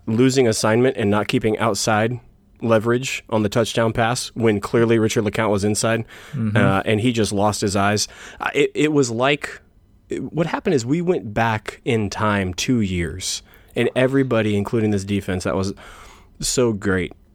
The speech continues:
Speaker 1: just, just relapsed, uh,
Speaker 2: Mm-hmm.
Speaker 1: a, a decade or so. It was, it was bad. Uh, I can't, I can't disagree with that, uh, Daniel. I wanna go to second most responsible.
Speaker 2: All right, who you got? Who
Speaker 1: Daniel.
Speaker 2: you got here?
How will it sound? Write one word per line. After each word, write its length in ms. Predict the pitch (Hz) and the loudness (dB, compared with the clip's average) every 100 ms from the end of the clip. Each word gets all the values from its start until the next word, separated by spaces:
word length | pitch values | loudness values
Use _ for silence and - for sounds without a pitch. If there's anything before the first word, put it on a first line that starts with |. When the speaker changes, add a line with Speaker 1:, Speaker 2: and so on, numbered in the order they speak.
| _ | _
Speaker 1:
just, 240 | 104 101 - _ _ - | -4 -2 -4 _ _ -8
just 260 | 113 110 - | -2 -2 -2
relapsed, 800 | 101 104 101 78 71 - - - - - - - | -2 0 0 -2 -6 -8 -10 -10 -20 -20 -14 -4
uh, 220 | - 110 | 0 0
Speaker 2:
Mm-hmm. 340 | 110 101 127 - | 0 -2 -2 -6
Speaker 1:
a, 60 | |
a 40 | 98 | -4
decade 580 | 104 95 - 90 71 - | -4 -6 -4 -4 -6 -10
or 160 | - 95 | -4 -2
so. 340 | - 87 78 - | -2 -2 -4 -4
It 120 | 104 | -2
was, 400 | 92 85 - - - | -2 -4 -8 -10 -4
it 120 | 117 | 0
was 160 | 107 87 | 0 -2
bad. 300 | 87 80 76 - - - - - - | -2 -4 -4 -10 -12 -10 -12 -8 0
Uh, 420 | 113 110 104 101 | 4 4 4 2
I 80 | 117 | 0
can't, 260 | 131 113 - - | 2 0 -2 -4
I 80 | 107 | -2
can't 240 | 113 95 | 0 0
disagree 260 | 98 92 92 | -2 0 -2
with 120 | 90 | 0
that, 240 | 92 87 - _ - | -2 -2 -6 _ -4
uh, 180 | 98 87 | -2 -2
Daniel. 280 | 107 104 107 | 0 0 2
I 80 | 147 | 2
wanna 200 | 220 190 | 2 2
go 260 | 123 104 104 | 2 2 0
to 200 | - 113 | -4 -2
second 500 | - - 117 120 - | 2 2 2 -2 -4
most 280 | 87 87 - | -4 -4 -6
responsible. 380 | 87 - 120 123 | -6 -4 0 0
Speaker 2:
All 60 | |
right, 100 | 113 | 2
who 120 | 135 | 2
you 140 | 143 110 | 2 2
got? 240 | 90 - - | 0 -2 -6
Who 40 | |
Speaker 1:
Daniel. 160 | 90 143 | 0 2
Speaker 2:
you 60 | 123 | 2
got 160 | 92 | 2
here? 200 | 101 - | 0 -6